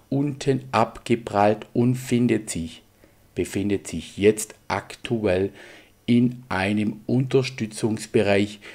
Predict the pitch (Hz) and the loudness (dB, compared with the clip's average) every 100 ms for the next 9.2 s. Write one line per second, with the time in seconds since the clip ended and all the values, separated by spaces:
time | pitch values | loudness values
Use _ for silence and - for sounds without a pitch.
0 | - - - _ - 113 110 - - 110 | -20 -20 -20 _ 2 2 2 -2 2 4
1 | 120 117 117 110 - - 101 101 101 98 | 6 6 6 4 -2 -8 -6 -4 -2 0
2 | 92 90 87 85 95 95 101 101 92 95 | 0 0 -2 -2 -2 -2 -2 -4 -2 0
3 | 92 92 110 - - - 92 123 135 117 | 0 0 -2 -2 -6 -2 2 2 2 0
4 | 107 104 - 95 - 104 98 104 120 98 | -4 -6 -6 -8 -6 -4 -4 -2 -2 0
5 | 95 101 120 117 113 110 110 101 104 107 | 0 0 -2 -2 0 0 -2 -4 -4 -6
6 | 95 95 85 82 82 95 110 101 104 92 | -6 -6 -4 -2 -2 -2 -2 -2 -2 -4
7 | 90 - 90 - 95 95 85 - 90 - | -6 -6 -6 -4 -4 -4 -4 -6 -4 -2
8 | 87 87 - 87 90 95 90 117 120 120 | -2 -2 -2 -2 -2 -4 0 4 4 6
9 | 117 | 4